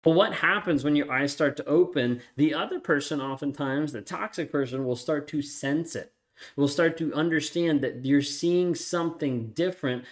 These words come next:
than what they're putting out. Typically, there's the idea of, "Hey, you're starting to see past the mask that I'm putting in front of my face." Oftentimes,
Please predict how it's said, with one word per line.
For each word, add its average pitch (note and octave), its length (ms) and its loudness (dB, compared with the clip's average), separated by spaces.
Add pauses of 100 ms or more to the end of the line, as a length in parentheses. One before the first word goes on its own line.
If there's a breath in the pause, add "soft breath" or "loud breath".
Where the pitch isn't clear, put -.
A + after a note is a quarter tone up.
than D3 180 6
what B2 180 0
they're C3 80 0
putting B2 400 -2
out. - 260 -8
Typically, E3+ 460 2
there's D3 220 0
the C3+ 100 0
idea A#2 400 0
of, B2 340 0 (120)
"Hey, D#3 120 2
you're C3 180 2
starting D3+ 300 2
to A#2 80 0
see D#3 300 -6
past C#3+ 400 -8
the G#2+ 80 -4
mask A#2+ 680 0 (260 soft breath)
that C3+ 120 0
I'm C3 140 -2
putting B2 300 -2
in A#2 120 -4
front A#2 220 -6
of G#2+ 80 -4
my G2+ 160 -8
face." - 500 -6 (680 soft breath)
Oftentimes, D3 760 2